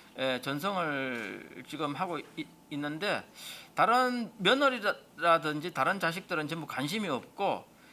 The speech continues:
셋째 딸이 이제 여기에 관심이 있어서 지금 셋째 딸한테, 에, 이제 장 제조법을 이제 알려줬고 그 지금 장독대도 보면 장독대가 몇 개 없습니다. 그러니까 지금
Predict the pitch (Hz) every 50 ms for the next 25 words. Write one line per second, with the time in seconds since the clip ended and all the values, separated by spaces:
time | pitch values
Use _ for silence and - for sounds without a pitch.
0 | - - - - - 269 269 269 294 277 269 - - 220 208 202 190 185 226 233
1 | 202 170 175 170 165 170 170 165 170 151 139 127 135 139 160 175 165 160 160 -
2 | 156 131 131 160 170 160 160 151 123 135 135 - - 202 202 220 214 214 190 156
3 | 139 127 123 - 160 165 175 175 - - - - - - - 135 131 127 120 120
4 | 120 117 107 - - - 135 120 131 131 123 113 - - - - - 135 147 151
5 | 156 160 156 151 151 143 - - - - - - - 143 147 151 165 156 - 139
6 | 123 127 123 117 95 - 131 120 - - - 165 175 165 139 123 117 113 - -
7 | 170 160 120 90 - - - - - - - - - 196 - 233 247 226 - 233
8 | 247 262 - 277 262 - 262 233 226 226 208 214 202 202 196 190 185 202 214 240
9 | 240 - 220 190 185 160 170 190 190 214 196 165 - - 196 185 160 135 143 147
10 | 156 147 - - - - - - 196 165 175 180 185 160